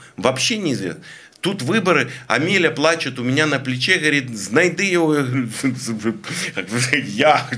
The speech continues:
че, я, я тут в милиции три недели работаю. Вот. В итоге, э, мы искали, искали, искали, искали. Э, и поймали его на одном деле. Что он любил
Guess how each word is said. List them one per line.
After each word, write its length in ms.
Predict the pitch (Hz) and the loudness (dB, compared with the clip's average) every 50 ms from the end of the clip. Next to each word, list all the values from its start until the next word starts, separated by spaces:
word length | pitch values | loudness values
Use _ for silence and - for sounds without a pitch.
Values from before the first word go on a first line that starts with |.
| 127 | -4
че, 260 | - - - - 156 156 | -2 -2 2 4 4 4
я, 220 | 139 110 123 123 | 4 4 2 2
я 240 | 110 110 107 120 117 | 0 0 0 0 0
тут 280 | 117 - - - - | 0 -4 -6 -6 -10
в 60 | 107 113 | -8 -4
милиции 640 | 127 147 151 165 180 180 170 - - 131 131 135 131 - - - | -2 -2 -2 -2 -4 -4 -4 -2 2 2 2 2 0 -4 -8 -4
три 220 | - 175 147 170 | -2 0 0 0
недели 480 | 170 160 160 160 160 180 190 180 165 147 | -2 -4 -6 -4 -2 2 2 4 6 4
работаю. 600 | 139 131 139 139 135 180 190 175 - - 101 - - - - - - - - - 127 | 4 4 2 0 0 -2 -2 -2 0 0 -2 -2 -2 -4 -6 -4 -2 -2 -4 -2 0
Вот. 440 | 123 127 131 135 135 120 101 - - - - - - - | 0 2 2 4 2 2 0 -2 -6 -16 -20 -20 -14 -8
В 120 | 104 110 131 | -4 -4 -2
итоге, 500 | 127 175 202 202 196 - 190 185 - - - | 0 2 2 2 2 2 0 0 0 -2 -4
э, 880 | - 127 127 127 123 123 120 120 120 120 117 117 117 117 117 113 107 92 | -2 0 2 4 4 4 4 4 4 2 2 2 2 2 0 0 -2 -2
мы 480 | 123 120 135 156 160 156 151 - - - - - | -2 0 2 2 2 0 0 -4 -6 -12 -12 -8
искали, 760 | 151 160 156 - - - - 123 120 117 110 95 87 85 85 | -6 -4 -2 -2 -2 -2 0 2 2 2 2 0 -2 -6 -8
искали, 640 | 80 80 - - - 87 80 78 76 73 80 85 98 110 | -8 -10 -12 -10 -6 -4 -4 -4 -4 -6 -10 -10 -8 -6
искали, 680 | 107 - - - - 92 95 95 92 82 80 78 78 78 | -4 -6 -6 -6 -2 0 2 2 2 0 -2 -6 -10 -10
искали. 640 | 78 - - - - 73 73 71 71 71 73 67 - - - - - - - _ - | -10 -12 -14 -12 -8 -6 -6 -6 -6 -8 -12 -16 -20 -20 -20 -20 -20 -20 -20 _ -2
Э, 540 | 90 92 92 90 90 90 87 87 85 85 82 80 - _ _ _ _ _ _ _ _ _ - | 0 2 2 4 2 2 0 -2 -2 -4 -8 -10 -14 _ _ _ _ _ _ _ _ _ -4
и 60 | 131 | 0
поймали 340 | 120 143 147 165 185 180 156 | 2 2 4 4 4 2 2
его 140 | 127 113 120 | 2 0 0
на 120 | 120 110 | 2 0
одном 280 | 104 92 92 98 92 85 | 0 0 -2 -4 -4 -4
деле. 240 | 76 73 71 - - _ _ _ _ _ _ _ _ _ _ _ _ _ _ _ _ _ _ _ _ - | -6 -8 -14 -16 -18 _ _ _ _ _ _ _ _ _ _ _ _ _ _ _ _ _ _ _ _ -14
Что 200 | - - 127 147 | -8 -2 2 2
он 100 | 160 143 | 2 2
любил 640 | 113 98 87 104 107 110 107 107 107 104 95 92 | 0 -2 -2 -2 0 0 0 0 -2 -6 -8 -12